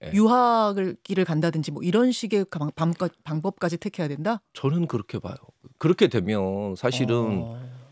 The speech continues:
Speaker 1: 이 모든 게 갑자기 한꺼번에 국면이 바뀔 수도 있는 겁니다.
Speaker 2: 와, 그게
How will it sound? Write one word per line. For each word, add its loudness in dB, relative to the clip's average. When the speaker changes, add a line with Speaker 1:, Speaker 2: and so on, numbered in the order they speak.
Speaker 1:
이 4
모든 0
게 4
갑자기 -2
한꺼번에 2
국면이 0
바뀔 -8
수도 -6
있는 -4
겁니다. -12
Speaker 2:
와, 0
그게 0